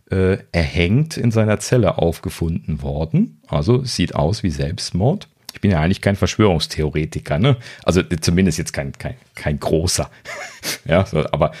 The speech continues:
ma-, manchmal, wenn das so ein bisschen was mit den Sachen, mit denen ich mich beschäftige, zu tun hat, dann muss ich dann schon mal sowas <laughs> rausholen. Es tut mir leid, ja, <laughs> für die Leute, die sowas nicht brauchen können, einfach weiterspulen. Ähm, so, und, äh, er ist also ja dann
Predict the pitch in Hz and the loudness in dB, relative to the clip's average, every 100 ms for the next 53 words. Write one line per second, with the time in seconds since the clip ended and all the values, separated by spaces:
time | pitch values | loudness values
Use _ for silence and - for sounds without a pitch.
0 | - 101 - 87 101 160 - 98 80 73 | 0 0 2 2 4 2 2 4 4 4
1 | 69 67 76 65 - 78 71 76 69 76 | 0 -2 -2 -2 0 0 0 0 0 0
2 | 69 71 76 71 73 73 71 65 - - | 2 2 0 0 0 2 0 -4 -4 -4
3 | - - 76 71 76 - 76 67 69 65 | -2 0 0 0 -2 0 0 0 -2 0
4 | 71 73 - 65 78 69 64 67 65 - | 0 -2 -4 -4 -4 -2 -2 -2 -4 -6
5 | - - - - - 67 80 - 80 71 | -12 -16 -14 -12 -2 0 0 0 -2 -2
6 | 76 - - 73 67 92 - - - 117 | -6 -6 -4 -2 -2 -2 0 0 2 2
7 | 110 113 160 - 135 113 120 98 - 98 | 2 2 0 0 2 4 4 2 2 -2
8 | - 82 90 82 90 76 76 76 69 76 | 2 2 2 2 0 0 -2 -6 -6 -4
9 | 78 - - - 82 80 - - - - | -4 -4 -8 -6 -4 -6 -12 -14 -12 -12
10 | - 90 85 82 - - - - 101 92 | -4 0 2 0 -4 -14 -16 -6 2 2
11 | 85 87 80 - 90 80 - - - 113 | 4 0 -2 0 0 -2 -8 -4 -2 0
12 | - 90 90 85 82 82 80 | 0 2 4 4 4 2 -2